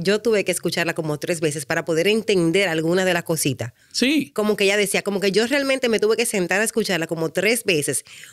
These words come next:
Speaker 1: porque ella decía cosas como que no, como que tú no la podías entender.
Speaker 2: Entonces, escúchala a ella misma en la canción que ya salió con Anuel, para que tú
Speaker 1: No,
Speaker 2: le escuches
Speaker 1: no,
Speaker 2: rápido.
Speaker 1: no.
Speaker 2: Es una, una diferencia, coño, del cielo a la tierra.
Speaker 1: Sí.
Speaker 2: ¿Me
Speaker 1: Pero
Speaker 2: entiendes?
Speaker 1: ella sí dijo que ella quiere, obviamente, limpiar sus líricas, ya que ella es madre por su hija,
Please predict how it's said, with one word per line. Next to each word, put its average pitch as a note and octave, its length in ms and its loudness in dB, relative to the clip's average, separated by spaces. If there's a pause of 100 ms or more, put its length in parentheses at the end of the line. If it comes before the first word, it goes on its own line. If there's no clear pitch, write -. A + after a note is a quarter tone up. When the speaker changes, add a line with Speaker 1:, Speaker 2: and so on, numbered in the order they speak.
(160)
Speaker 1:
porque F#3+ 380 0
ella A3 160 4
decía B3+ 300 0
cosas F#3+ 280 -2
como F#3 240 -2
que F#3 160 2
no, G3+ 580 2
como F#3+ 220 -4
que F#3 100 0
tú G#3 120 -2
no A3+ 60 2
la A3+ 100 2
podías G3 240 0
entender. C#3+ 480 -2
Speaker 2:
Entonces, G3 340 2
escúchala A#3 520 2
a G3+ 100 0
ella B3+ 180 2
misma G3+ 640 2
en E3 120 4
la E3 100 2
canción D#3 260 0
que F3+ 100 2
ya F#3+ 120 2
salió F#3 440 2 (120)
con C#3+ 160 4
Anuel, G3+ 320 2 (560)
para D3+ 140 0
que E3+ 80 2
tú F3+ 80 0
Speaker 1:
No, G3 40 6
Speaker 2:
le G3+ 60 4
escuches G3 240 4
Speaker 1:
no, G3+ 80 2
Speaker 2:
rápido. G3+ 220 0
Speaker 1:
no. C3 60 -8
Speaker 2:
Es F3+ 60 0
una, A3 380 2
una A3 180 0
diferencia, A#3+ 420 2
coño, A#3+ 220 2
del G3+ 160 2
cielo B3 200 2
a - 20 0
la A3+ 100 0
tierra. A3 500 0 (160)
Speaker 1:
Sí. - 320 -14 (240)
Speaker 2:
¿Me F#3 100 2
Speaker 1:
Pero A#3+ 120 2
Speaker 2:
entiendes? A#3+ 220 0
Speaker 1:
ella D4+ 120 -2
sí D#4+ 140 -2
dijo A#3+ 180 0
que A3+ 80 0
ella G3 140 2
quiere, G#3 220 2
obviamente, F#3+ 480 2
limpiar E3+ 360 0
sus F3+ 260 -6
líricas, F3+ 540 -2
ya E3 200 -2
que D#3+ 120 -2
ella D#3 160 0
es D3+ 80 -8
madre D3 380 -2
por D3 160 -6
su F#3+ 180 -2
hija, D3 280 -4